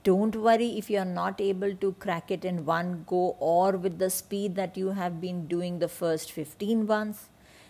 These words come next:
Give yourself some time, and that's it you need in order to gain confidence in the topic. And I'm sh-, very sure by the time you finish the seventeenth one, especially if you do the sixteenth and seventeenth one,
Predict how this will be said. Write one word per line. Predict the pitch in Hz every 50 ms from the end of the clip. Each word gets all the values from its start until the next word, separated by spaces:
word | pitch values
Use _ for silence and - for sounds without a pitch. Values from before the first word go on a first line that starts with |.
| - - - 180 151 -
Give | - 180 185 185 185
yourself | 220 226 220 220 214 214 - - 214 208 202 196 - -
some | - - - - - - 160 165 180 196 196 185 -
time, | - 165 - 139 139 - - - - - - - - - - - - - - _ _ -
and | 160 175 175 170 165 156 139 - - -
that's | 143 147 147 - - -
it | 170 170 165 -
you | 190 180 180 180
need | 180 175 170 165 165 170 156 - - - - - - - _ -
in | 202 208 196 190
order | 185 196 208 226 233
to | 220 226 220
gain | 190 160 196 170 170 170 170 165
confidence | - - 160 139 156 160 - - 185 165 156 175 175 175 175 180 - - - -
in | 160 156 160
the | 151 156
topic. | 139 - 156 135 131 - - 160 156
And | 170 156 151
I'm | 151 151 151 156
sh-, | 156 - -
very | 170 151 143 - 185 208 226 226 240 220
sure | - - - 196 190 180
by | 175 180 175 175 175
the | 165 175 -
time | - 165 160 170 175
you | 175 175 175
finish | - - 190 185 190 196 185 -
the | - 185 175
seventeenth | - - - 165 165 175 180 180 165 202 196 196 190 180 180
one, | 160 165 160 156 156
especially | 156 - - - 185 185 - 214 208 202 202
if | 196 185
you | 202 196
do | 180 202
the | 202 180 196 185
sixteenth | - 202 185 - - - 220 208 208 196 190
and | 196 190 190
seventeenth | 185 - 185 180 185 190 185 180 190 190 190 190 180 185
one, | 180 190 190 208 233